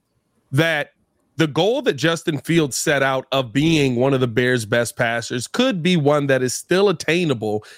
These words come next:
as you head into week five and move through the season versus schedule where, as you go through it, I mean, based on the first four weeks, there's not a lot of great defenses that he's gonna be seeing.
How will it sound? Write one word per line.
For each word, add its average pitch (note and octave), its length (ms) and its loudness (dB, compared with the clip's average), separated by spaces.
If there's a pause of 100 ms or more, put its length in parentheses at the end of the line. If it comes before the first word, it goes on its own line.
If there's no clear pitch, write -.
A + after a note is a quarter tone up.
as C3 200 -2
you D3+ 100 -2
head D3+ 240 -2
into D#3 220 -4
week C3+ 260 -4
five B2 380 -2
and B2 80 -6
move C3+ 240 -2
through D3+ 180 0
the C3 100 -2
season C#3 540 0 (260)
versus F3 300 -2
schedule A#3 400 -2
where, E3+ 260 0
as D#3 160 -4
you A3 80 -6
go A3+ 200 0
through G3+ 300 2
it, D3 120 0 (840)
I G3+ 40 -2
mean, G3 280 4
based F3+ 400 -2
on G#3 100 2
the E3 60 0
first G3+ 280 0
four E3+ 200 0
weeks, D#3+ 240 0
there's C#3+ 160 -2
not A3+ 160 2
a - 20 2
lot E3 160 2
of B2 80 -6
great C#3+ 240 -2
defenses A#2+ 540 -6
that F#2 160 -8
he's G2 100 -8
gonna F2+ 180 -4
be D2+ 120 -10
seeing. - 240 -4